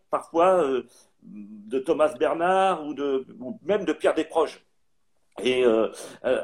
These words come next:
avez-vous conscience de votre solitude dans le monde littéraire ? Parce que c'est très rare de, d'avoir autant d'humour. C'est-à-dire, moi, quand je lis vos romans, évidemment, je suis, il y a le, il y a du tragique, il y a, euh, de, du commentaire, mais, mais je peux pas m'empêcher de rire,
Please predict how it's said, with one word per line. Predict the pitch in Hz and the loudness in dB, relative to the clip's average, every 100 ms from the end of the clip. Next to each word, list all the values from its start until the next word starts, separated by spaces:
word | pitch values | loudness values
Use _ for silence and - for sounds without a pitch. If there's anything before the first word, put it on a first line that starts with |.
| - | 0
avez-vous | - 190 208 254 | 4 4 2 0
conscience | 180 - 214 180 | -2 2 2 2
de | |
votre | 139 151 | 2 2
solitude | - 175 165 185 151 | 2 -2 -4 -8 2
dans | 127 | 2
le | 123 | 4
monde | 135 | 0
littéraire ? | 131 127 151 | -2 0 0
Parce | - - | -2 -6
que | 139 | -8
c'est | 165 | -4
très | - 214 | 2 6
rare | 226 214 | 6 6
de, | 151 | 6
d'avoir | 135 139 139 | 6 8 8
autant | 175 - 196 | 8 6 2
d'humour. | 156 156 147 - - | 0 0 0 -2 -12
C'est-à-dire, | - 131 - _ _ | -4 -4 -4 _ _
moi, | 131 214 | 8 8
quand | 214 165 | 8 -2
je | 139 | -2
lis | 131 117 120 175 160 | -2 -2 -4 -6 -2
vos | 127 113 | 2 4
romans, | 98 131 208 | 4 2 0
évidemment, | 123 95 95 127 | -2 -2 -2 0
je | 123 | -4
suis, | - 90 87 123 | -6 -8 -6 0
il | |
y | 90 | 2
a | |
le, | 71 64 | 2 -2
il | - | 0
y | 95 | 0
a | |
du | 92 | 0
tragique, | - - 98 139 170 190 - | 0 2 2 0 -8 -10 -8
il | 104 | 0
y | |
a, | 98 120 123 | 6 6 6
euh, | 107 90 - - | 4 -4 -14 -6
de, | 110 | -4
du | 104 | -4
commentaire, | 127 135 156 208 | -8 -8 -4 -4
mais, | 147 - _ _ _ - | -4 -10 _ _ _ -8
mais | 110 | -6
je | 151 | -4
peux | - 120 | -2 4
pas | 202 | 6
m'empêcher | 214 131 - 123 202 | 6 4 0 -4 -2
de | 208 | 0
rire, | 113 160 107 | 0 0 -4